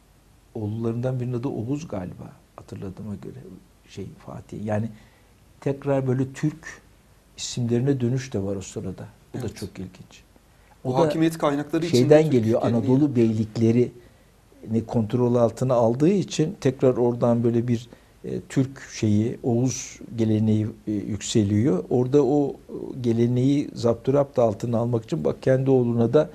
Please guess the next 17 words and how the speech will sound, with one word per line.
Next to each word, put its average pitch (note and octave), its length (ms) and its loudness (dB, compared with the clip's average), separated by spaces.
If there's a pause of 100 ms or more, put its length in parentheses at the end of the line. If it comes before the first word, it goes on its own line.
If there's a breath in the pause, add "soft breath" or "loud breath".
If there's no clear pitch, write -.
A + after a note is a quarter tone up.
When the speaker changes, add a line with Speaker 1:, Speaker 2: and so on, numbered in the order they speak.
(240 loud breath)
Speaker 1:
o, - 180 -10
o D3 160 0
isimleri G2+ 520 -4
koyuyor. - 280 -14 (540)
Yani - 180 -18
Oğuz A2+ 340 -12
vesaire. - 440 -10 (640 soft breath)
E, C3 40 -18 (160)
onları G#2+ 360 -6
koyuyor. A2 340 -8
O B2 100 -8
bakımdan A2 540 -8
da C3+ 140 -10
çok B2 220 -10
ilginç. G#2+ 300 -12 (120)
E, - 40 -10
tabii D#3 340 -6